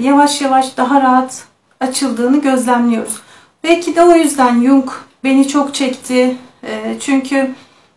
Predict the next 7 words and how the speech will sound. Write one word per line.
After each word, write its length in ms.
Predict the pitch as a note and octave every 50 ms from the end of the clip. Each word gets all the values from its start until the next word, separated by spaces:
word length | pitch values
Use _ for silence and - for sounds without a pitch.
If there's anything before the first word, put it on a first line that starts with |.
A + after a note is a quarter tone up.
| _ -
e, 200 | A#3 A#3 A#3 A3+
pozitif 440 | - D4 C#4+ C#4 - - B3+ - -
psikoterapi 640 | - - - D4 C#4 C#4+ D4 C#4+ C4+ C4+ C4+ - C#4+
eğitimi 480 | C#4+ C#4+ C4+ B3+ - - C4+ C#4 C#4
esnasında 760 | C4+ C4 C4+ - C#4 C4+ C4+ C4+ - - C#4 C4+ C4 C#4+ C4+ B3
da 120 | A#3+ A#3
Jung'un, 600 | A#3 A#3+ B3+ B3+ B3+ B3+ B3+ C4+ C4+ C4+ C4